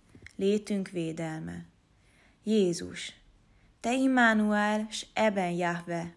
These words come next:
az igazak várt kisdedje, szenvedő ige. Jézus, te angyalokkal érkező szó, én vagyok,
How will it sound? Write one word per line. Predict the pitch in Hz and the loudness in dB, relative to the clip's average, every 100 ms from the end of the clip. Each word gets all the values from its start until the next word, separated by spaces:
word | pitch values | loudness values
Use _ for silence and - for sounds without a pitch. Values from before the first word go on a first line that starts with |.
| _ | _
az | - - | -12 -6
igazak | 214 196 185 175 180 | -2 -2 -2 -4 -4
várt | 175 165 - | -2 -2 -6
kisdedje, | - 185 170 170 170 - - - - _ _ _ | -10 -8 -8 -10 -14 -12 -14 -14 -18 _ _ _
szenvedő | - 226 208 180 170 170 - 190 - _ _ | -4 0 0 0 -6 -6 -8 -10 -16 _ _
ige. | 196 175 - 190 - _ _ _ _ _ _ _ _ _ - | -10 -10 -10 -14 -20 _ _ _ _ _ _ _ _ _ -2
Jézus, | 214 190 165 92 180 - - _ _ - - | 2 4 2 -4 -8 -10 -12 _ _ -20 -6
te | - | 4
angyalokkal | - 262 247 208 185 180 185 | 6 8 8 6 4 2 -2
érkező | 185 185 185 185 180 170 | 2 0 0 -6 -4 -6
szó, | 170 - 92 - 196 _ _ _ _ _ _ | -4 -6 -8 -10 -14 _ _ _ _ _ _
én | 233 220 190 | 0 2 2
vagyok, | 175 170 175 175 | -2 -2 -4 -6